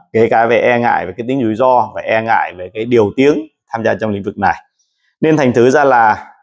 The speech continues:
một trăm người gặp thì một trăm lẻ một người từ chối, ờ, làm khách hàng. Thắng thì người mới, mặc dù là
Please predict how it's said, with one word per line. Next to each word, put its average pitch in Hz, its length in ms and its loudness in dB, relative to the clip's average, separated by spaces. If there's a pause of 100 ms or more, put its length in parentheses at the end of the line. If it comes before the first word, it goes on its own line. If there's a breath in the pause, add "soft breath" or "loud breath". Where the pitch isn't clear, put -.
một 110 160 -8
trăm 151 240 0
người 131 140 2
gặp 113 180 0 (440)
thì 117 80 -4
một 110 180 -4
trăm 135 180 -2
lẻ 113 140 0
một 127 300 2
người 110 320 2
từ 110 60 -4 (120)
chối, 139 260 4 (240)
ờ, 98 540 -4 (200)
làm 101 180 -2
khách 143 140 -4
hàng. 107 240 0 (680)
Thắng 151 160 0
thì 123 360 2
người 110 400 2
mới, 147 320 2 (280)
mặc 113 180 -14
dù 120 180 0
là 110 240 2